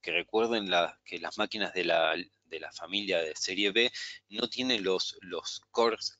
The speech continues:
garantizados. O sea, uno cuando adquiere esa máquina, de hecho justamente dice dos núcleos, ni siquiera dice dos cores. Eh, eso quiere decir que no, no, no, no tenés los cores garantizados. Podés,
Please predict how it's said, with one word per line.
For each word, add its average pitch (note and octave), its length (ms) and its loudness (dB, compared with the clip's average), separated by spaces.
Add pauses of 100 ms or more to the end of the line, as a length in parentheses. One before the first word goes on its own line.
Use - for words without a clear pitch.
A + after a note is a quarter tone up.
(140)
garantizados. F2+ 920 2
O - 40 -18
sea, D#2 220 -4
uno G2 240 -6
cuando F2 200 -6
adquiere G2+ 300 0
esa F#2 200 -2
máquina, G2 440 0 (320)
de G#2 80 2
hecho - 160 0
justamente G#2 480 0
dice G2 300 -2
dos G2 220 -4
núcleos, A#2 420 -2
ni F2 80 -12
siquiera G#2 300 2
dice G2+ 340 -2
dos F#2 180 -2
cores. A#2 460 2 (340)
Eh, F2+ 220 -2
eso G#2+ 200 0
quiere G2+ 120 0
decir G2+ 240 0
que G2 220 2
no, F#2+ 320 -2
no, F#2+ 120 -8 (100)
no, G2 220 -8
no G#2 160 -4
tenés G#2 400 -2 (280)
los F#2+ 220 -2
cores - 360 -6
garantizados. F2+ 800 4 (180)
Podés, F#2+ 160 -4